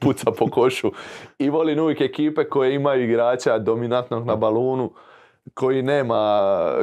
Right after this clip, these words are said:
Speaker 1: koji, koji ima metar, do metar devedeset pet i govorim, zato sam ti rekao da navijam za Cleveland i,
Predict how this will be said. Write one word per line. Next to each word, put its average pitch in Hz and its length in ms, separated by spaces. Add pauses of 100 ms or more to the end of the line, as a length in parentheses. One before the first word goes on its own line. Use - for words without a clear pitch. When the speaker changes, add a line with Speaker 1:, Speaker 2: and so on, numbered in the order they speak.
Speaker 1:
koji, 147 200
koji 151 180
ima 139 120
metar, 135 360 (120)
do 123 260
metar 127 360
devedeset 110 340
pet 131 320
i 107 260
govorim, 117 280
zato 110 240
sam 107 140
ti 110 140
rekao 113 260
da 104 80
navijam 110 280
za 95 140
Cleveland 113 440
i, 107 380